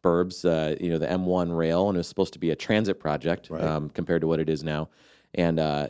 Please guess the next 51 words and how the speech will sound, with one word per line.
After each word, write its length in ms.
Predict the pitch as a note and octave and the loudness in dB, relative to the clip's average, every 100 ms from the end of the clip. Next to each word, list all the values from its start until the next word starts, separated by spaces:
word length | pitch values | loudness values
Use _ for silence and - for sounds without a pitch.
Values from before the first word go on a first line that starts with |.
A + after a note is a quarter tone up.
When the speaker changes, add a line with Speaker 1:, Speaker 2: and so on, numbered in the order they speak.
| - | -2
Speaker 1:
you 80 | |
know, 80 | F2 | 0
the 80 | D#2+ | 0
Fed 320 | - G#2+ F#2+ | 2 4 4
announced 560 | F2+ F2 E2 E2+ - - F#2+ | 4 2 0 -2 -6 -6 -2
in 100 | F2+ | 2
November 340 | F2 G2+ G2 | 4 4 2
twenty 220 | - G2+ | 2 0
eleven 320 | F2+ F#2 F2 | 2 2 2
that 180 | F2 D#2+ | 0 -2
the 60 | E2+ | -4
project 380 | - E2+ D#2 D#2+ | 0 0 0 -4
was 160 | C#2+ | -4
dead. 260 | - C#2+ - _ - | -4 -6 -12 _ -6
They 120 | D2+ | -4
Speaker 2:
Right. 100 | D#2 | -2
Speaker 1:
weren't 180 | - - | -4 -2
gonna 160 | D#2+ | -4
fund 280 | - D#2+ C2 | -2 -2 -4
it, 140 | - _ _ _ _ - | -10 _ _ _ _ -2
um, 400 | D2+ C#2 C2+ C2 | 0 0 -2 -2
because 260 | F2+ E2+ E2+ | 0 2 2
there 120 | E2+ | 2
wasn't 260 | F2 F2 F#2 | 2 2 2
any 100 | F2+ | 0
co-, 240 | - - - | -4 -14 0
uh, 140 | F#2 E2+ | 2 2
collaboration 640 | G#2+ A2 G2 B2 B2+ F#2+ | 6 6 8 6 4 0
between 360 | F2+ F#2+ F2 | -2 0 0
the, 280 | E2+ D#2+ D#2+ | 2 2 0
the 220 | - D#2+ D2+ | 0 0 2
suburbs 520 | - E2 F2 E2 D2 | 2 2 4 2 0
and 80 | D#2+ | -4
the 80 | |
city, 320 | D#2 E2+ E2 D#2+ | 0 0 2 0
and 120 | D#2 - - - | -4 -10 -20 -4
there 60 | E2 | 0
was 100 | F2+ | 2
no 80 | |
regional 340 | E2+ F2+ E2 F2 | 4 4 2 -2
transit 380 | - B2 A2 G#2 | 2 2 4 2
authority. 380 | - G#2 F#2+ | 4 4 4
You 160 | F2 E2+ | 4 2
know, 80 | E2 | 0
it 40 | |
was 100 | E2 | 0
all 160 | D#2+ D2+ | 0 0
bad. 360 | C2 A#1+ - - | -2 -10 -10 -12
So, 320 | - D#2 D2+ _ _ _ - | -2 0 0 _ _ _ -4
um, 480 | E2+ D#2 D2+ D2+ C#2+ - - | 0 2 0 -4 -8 -14 -4
as 240 | G#2 F#2+ | 0 0